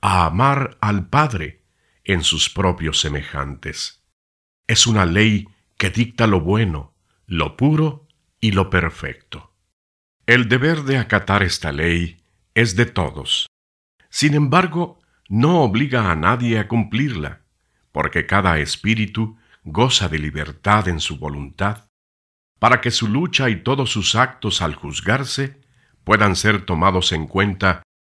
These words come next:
como méritos propios. Cuán pocos son los que me van comprendiendo y los que vislumbran la verdadera esencia de esta doctrina.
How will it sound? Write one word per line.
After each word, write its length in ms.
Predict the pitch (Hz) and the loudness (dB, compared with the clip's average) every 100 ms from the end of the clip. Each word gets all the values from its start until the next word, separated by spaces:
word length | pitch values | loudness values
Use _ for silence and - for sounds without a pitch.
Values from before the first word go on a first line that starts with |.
| _ | _
como 260 | - 82 80 | -8 -6 -4
méritos 640 | 76 104 95 78 80 - | 0 2 0 -2 -4 -4
propios. 800 | - 71 65 - - - - _ _ _ _ _ _ _ _ _ _ _ _ _ _ _ _ - | -4 -10 -10 -12 -10 -10 -10 _ _ _ _ _ _ _ _ _ _ _ _ _ _ _ _ -6
Cuán 440 | 95 127 113 107 | 2 4 4 2
pocos 420 | 104 113 110 98 | 2 0 2 2
son 380 | - 117 113 101 | 4 4 2 2
los 180 | 90 - | 2 2
que 80 | 92 | 2
me 120 | 90 | 2
van 200 | 92 98 | 2 0
comprendiendo 1120 | 87 90 87 85 80 85 117 135 117 110 - _ _ _ _ | -2 -2 0 -2 -2 0 0 0 -2 -6 -12 _ _ _ _
y 140 | 110 | 0
los 200 | 107 110 | 2 2
que 100 | 113 | 2
vislumbran 720 | 104 107 104 139 135 101 87 | 2 0 2 2 2 0 0
la 100 | 87 | 2
verdadera 540 | 87 82 85 95 95 87 | 2 0 0 2 2 2
esencia 640 | 80 - 117 120 - 78 | 0 0 0 0 -4 -4
de 180 | 76 73 | -2 -4
esta 280 | 76 - 73 | -6 -6 -6
doctrina. 680 | 73 _ 82 69 69 69 | -8 _ -8 -8 -12 -18